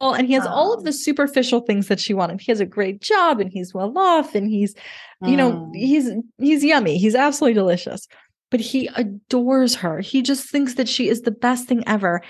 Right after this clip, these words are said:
Speaker 1: And they, she went from single to engaged in less than a year. And they got married and she had her dream wedding. <laughs> You know, my clients, they, like, make fun of me a little bit after we're done working together, 'cause they're like,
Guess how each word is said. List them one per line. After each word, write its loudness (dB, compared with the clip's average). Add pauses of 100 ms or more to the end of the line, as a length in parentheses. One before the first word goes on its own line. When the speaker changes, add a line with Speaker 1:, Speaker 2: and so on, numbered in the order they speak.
(320)
Speaker 1:
And 4
they, 2 (280)
she 0
went -2
from -4
single 2
to -2
engaged 2
in -2
less -2
than -6
a -4
year. -8 (460)
And 4
they 4
got 0
married 2
and 0
she 0
had 0
her -8
dream 0
wedding. 2 (420)
<laughs> -6 (680)
You 2
know, 2
my 4
clients, 0 (540)
they, 4
like, 0 (640)
make 2
fun 0
of 0
me 4
a 4
little 2
bit -2
after 0
we're 2
done 2
working 0
together, 0
'cause -4
they're 0
like, 0